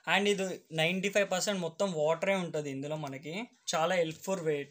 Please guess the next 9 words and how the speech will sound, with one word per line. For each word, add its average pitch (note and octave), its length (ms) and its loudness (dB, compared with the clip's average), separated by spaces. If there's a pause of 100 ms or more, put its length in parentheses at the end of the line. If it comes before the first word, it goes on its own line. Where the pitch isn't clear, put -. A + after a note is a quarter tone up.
loss E3 180 -2
అవ్వడానికి. C#3 500 -8 (1900)
నెక్స్ట్ F3+ 260 4
వచ్చేసి G3 320 2 (120)
oats. F#3 240 2 (1080)
It's F#3+ 220 0
high E3 160 4 (100)
in G3 160 2
fiber E3+ 380 12